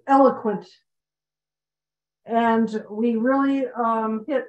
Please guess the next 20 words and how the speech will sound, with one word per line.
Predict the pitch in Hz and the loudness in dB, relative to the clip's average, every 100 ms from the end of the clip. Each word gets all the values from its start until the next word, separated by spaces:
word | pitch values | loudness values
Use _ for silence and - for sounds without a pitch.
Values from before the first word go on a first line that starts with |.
| - | -8
the, | 220 214 202 202 | -4 -4 -4 -6
uh, | 202 190 | -6 -6
what | 190 196 | -8 -8
do | 220 | -8
you | - | -4
call | 214 190 | -4 -4
it, | 202 | -4
moral | 214 240 240 226 | 0 2 2 0
milestone | 220 254 247 220 - - 214 202 196 - _ _ | 0 -2 -2 -4 -8 -8 -6 -4 -6 -10 _ _
in | 220 226 | -2 -2
trying | - 247 233 233 | 0 -2 0 -2
to | - - | -8 -8
tell | 240 208 | -4 -2
the | 208 | -4
Brits | 208 254 - - _ _ _ _ _ - | -2 0 -2 -6 _ _ _ _ _ -8
they | 220 233 - - | -6 -6 -10 -10
can't | 311 285 277 - _ _ _ _ _ _ _ | -4 -2 -4 -6 _ _ _ _ _ _ _
tell | 269 247 247 | 0 4 4
us | 240 240 - - _ _ _ 185 | 4 0 -10 -20 _ _ _ -10
Americans | 185 220 233 226 208 190 185 - | -6 -2 -2 -2 -6 -6 -8 -12